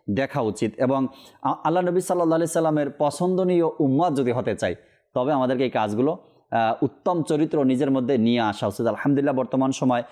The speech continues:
দাওয়াত ইসলামীর সঙ্গ ছাড়া কোথায় যাব আর কোথায় যাবেন? ডানের দিকে তাকান বন্ধুবান্ধব, ঘিরে আছে বেহায়াপনা, অশ্লীলতা, খারাপ পরিবেশ, নেশা, আড্ডা, অভদ্রতা, সব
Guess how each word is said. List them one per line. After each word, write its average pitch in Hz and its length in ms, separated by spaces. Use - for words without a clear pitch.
দাওয়াত 131 340
ইসলামীর 127 360
সঙ্গ 117 360
ছাড়া 120 260
কোথায় 117 360
যাব 90 240
আর 117 140
কোথায় 156 360
যাবেন? 101 320
ডানের 139 420
দিকে 147 180
তাকান 123 500
বন্ধুবান্ধব, 101 600
ঘিরে 143 240
আছে 110 380
বেহায়াপনা, 120 720
অশ্লীলতা, 110 800
খারাপ 123 380
পরিবেশ, 113 560
নেশা, 127 380
আড্ডা, 113 720
অভদ্রতা, 135 800
সব 208 180